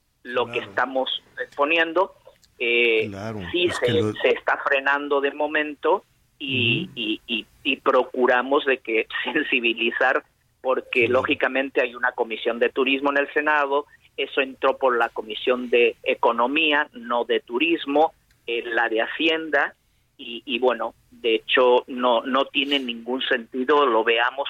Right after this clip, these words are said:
Speaker 1: por donde lo veamos.
Speaker 2: Claro, tienes toda la razón,
Speaker 1: Esto
Speaker 2: Tony, y
Speaker 1: sin
Speaker 2: además
Speaker 1: tomar
Speaker 2: han-,
Speaker 1: en
Speaker 2: se
Speaker 1: cuenta, Jav-
Speaker 2: Ajá, dime.
Speaker 1: eh, esto sin tomar en cuenta de que generamos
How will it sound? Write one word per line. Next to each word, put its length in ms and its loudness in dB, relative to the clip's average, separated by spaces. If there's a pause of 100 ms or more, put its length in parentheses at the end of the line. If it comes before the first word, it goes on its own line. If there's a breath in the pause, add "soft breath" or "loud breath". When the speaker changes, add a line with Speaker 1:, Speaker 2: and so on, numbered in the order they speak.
Speaker 1:
por 140 -6
donde 320 -6
lo 140 -4
veamos. 420 -4
Speaker 2:
Claro, 420 -6 (120)
tienes 260 -6
toda 160 -6
la 120 0
razón, 280 -2
Speaker 1:
Esto 160 0
Speaker 2:
Tony, 180 0
y 20 -2
Speaker 1:
sin 80 0
Speaker 2:
además 300 -2
Speaker 1:
tomar 140 0
Speaker 2:
han-, 80 -4
Speaker 1:
en 60 -12
Speaker 2:
se 80 -2
Speaker 1:
cuenta, 320 -2
Jav- 180 -2 (440)
Speaker 2:
Ajá, 400 -4
dime. 400 2 (440)
Speaker 1:
eh, 160 -6 (220)
esto 280 0
sin 220 0
tomar 260 0
en 140 -2
cuenta 460 0
de 120 0
que 260 -2 (440)
generamos 760 -6